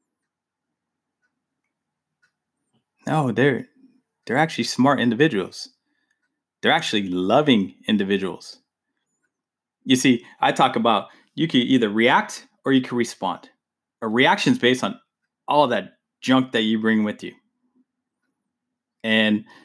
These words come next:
all that stuff that you didn't heal through and work through and, and forgive and, and, and get through. But transitioning into a response.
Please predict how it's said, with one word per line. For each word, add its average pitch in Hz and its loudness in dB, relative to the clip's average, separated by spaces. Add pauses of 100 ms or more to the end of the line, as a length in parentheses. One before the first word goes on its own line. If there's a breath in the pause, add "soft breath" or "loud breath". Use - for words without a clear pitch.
(340 soft breath)
all 139 4
that 131 2
stuff 135 -2
that 123 2
you 117 4
didn't 117 0
heal 123 0
through 101 -4
and 98 -6
work 120 -2
through 104 -2
and, 98 -4
and 98 -4
forgive 107 2
and, 95 -4 (220)
and, 107 -2
and 104 -4
get 117 -2
through. 92 -6 (2250)
But 113 -2
transitioning 127 2
into 113 -4
a 107 -2
response. - -8